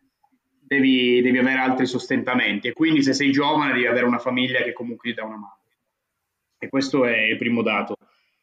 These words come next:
per cui non è facile perché non è, non è ancora per tutti, soprattutto in questo periodo dove i finanziamenti ai partiti poi sono, sono, mh, stati azzerati, c'è tutta questa demagogia e sta, questa discussione sul fatto che la,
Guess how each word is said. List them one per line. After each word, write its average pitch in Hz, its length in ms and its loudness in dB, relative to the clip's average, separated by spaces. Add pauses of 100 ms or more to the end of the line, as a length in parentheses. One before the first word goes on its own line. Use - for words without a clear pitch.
per 107 160 -8
cui 135 160 2
non 120 140 2
è 123 80 0
facile 135 500 0
perché 107 560 0
non 113 160 -2
è, 120 140 0
non 135 180 2
è 151 120 0
ancora 156 400 2
per 143 200 0
tutti, 127 360 0
soprattutto 147 500 0
in 139 60 4
questo 147 260 0
periodo 151 300 0
dove 131 400 2
i 123 40 0
finanziamenti 135 600 2
ai 139 60 -2
partiti 139 440 0
poi 135 140 0
sono, 120 460 -2 (500)
sono, 123 360 -6
mh, 110 500 -20
stati 139 220 -12
azzerati, 139 720 2
c'è 127 160 -2
tutta 143 240 -4
questa 131 400 -2
demagogia 135 960 2
e 123 80 0
sta, 123 320 0
questa 127 200 -4
discussione 131 580 -2
sul - 100 -14 (100)
fatto 131 240 -6
che - 80 -8
la, 120 140 -6